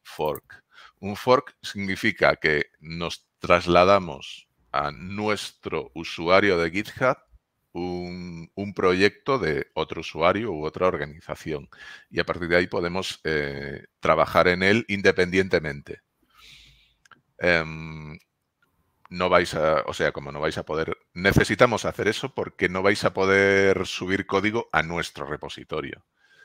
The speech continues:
Entonces, el fork es muy sencillo. Entráis en Git, tendréis que, tenéis que tener hecho login, por supuesto. Le damos al botoncito fork y os pregunta, os preguntará hacia qué usuario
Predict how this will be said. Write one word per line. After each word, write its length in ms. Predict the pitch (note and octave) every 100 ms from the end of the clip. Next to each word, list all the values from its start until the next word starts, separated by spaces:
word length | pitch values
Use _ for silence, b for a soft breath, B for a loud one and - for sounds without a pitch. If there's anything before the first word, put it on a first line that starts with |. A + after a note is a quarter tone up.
| _ -
Entonces, 420 | E2 E2+ D#2+ E2+
el 160 | E2+ -
fork 380 | - A2+ C3 -
es 140 | D#2+
muy 160 | F2 F2
sencillo. 580 | - D#2+ - E2+ D2 C#2
Entráis 400 | D2+ E2 E2+ -
en 260 | E2 E2+
Git, 200 | F2 B2 - _
tendréis 340 | D2+ C#2+ D2+
que, 260 | - D2 D2 -
tenéis 260 | D2 C#2+ C#2+
que 100 | D2+
tener 220 | C#2+ D2
hecho 180 | C#2+ F2
login, 320 | G2+ A2+ D3
por 180 | F#2 -
supuesto. 600 | D2+ A2+ A2+ - D#3+ G3 _ _ _ _ _ _ _ _ _ _ - - _ _ _
Le 120 | F2
damos 240 | E2 E2+ F#2
al 80 |
botoncito 480 | E2 D#2 D#2 F2 -
fork 460 | - B2 C#3 C#3 -
y 120 | F#2
os 140 | E2+ -
pregunta, 600 | F#2 F#2 F2+ G2 A2 - _
os 180 | F2 -
preguntará 440 | D#2+ D#2+ D#2+ F2
hacia 460 | E2 C#2+ D2 - C#2
qué 140 | -
usuario 600 | F2 E2+ - F2 E2+ D2